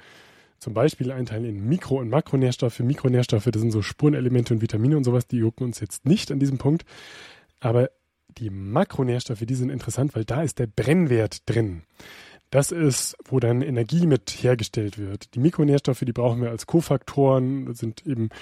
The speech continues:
für irgendwelche Enzymfunktionen und sowas. Aber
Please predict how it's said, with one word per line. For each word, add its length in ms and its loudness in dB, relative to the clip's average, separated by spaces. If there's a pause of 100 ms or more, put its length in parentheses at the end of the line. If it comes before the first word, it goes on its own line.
(800)
für 180 -4
irgendwelche 320 -2
Enzymfunktionen 800 2
und 80 0
sowas. 340 2
Aber 360 0